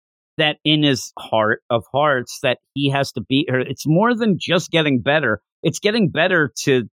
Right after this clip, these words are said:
ask her out and tell the true feelings. So he's never gonna quit if he loses. This is just him trying harder and harder to go. But she really, really thinks that he's gonna, you know, leave.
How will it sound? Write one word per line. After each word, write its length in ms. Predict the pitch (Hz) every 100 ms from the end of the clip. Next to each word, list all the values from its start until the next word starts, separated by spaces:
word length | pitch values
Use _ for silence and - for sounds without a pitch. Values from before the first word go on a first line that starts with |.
| _ _ 135
ask 280 | 135 -
her 120 | 117 117
out 220 | 143 104
and 120 | 95
tell 340 | - 127 113
the 100 | 107 110
true 200 | 127 104 -
feelings. 440 | 269 202 120 110
So 240 | - 143 - _ -
he's 240 | 196 143
never 340 | 156 175 254 175
gonna 200 | 135 110 _
quit 220 | 196 185 -
if 120 | 113
he 140 | 107 107
loses. 560 | 147 254 190 113 117
This 180 | 151 165
is 160 | 170 117
just 320 | - 127 - _
him 320 | 156 160 123 - _ _ -
trying 280 | 135 113 104
harder 320 | 117 117 104
and 140 | 101 107
harder 360 | 120 135 117
to 100 | 104
go. 440 | 104 143 160 127 101
But 280 | 147 151 120 - _ _
she 300 | - - 175
really, 600 | 135 107 147 156 123 101 -
really 460 | 107 120 135 110 92 - 190
thinks 480 | 190 - - - _ _ _ _
that 160 | 110 101
he's 320 | 104 110 101 -
gonna, 320 | 107 95 82 82 _ -
you 80 | 95
know, 100 | 85 85
leave. 360 | 107 120 80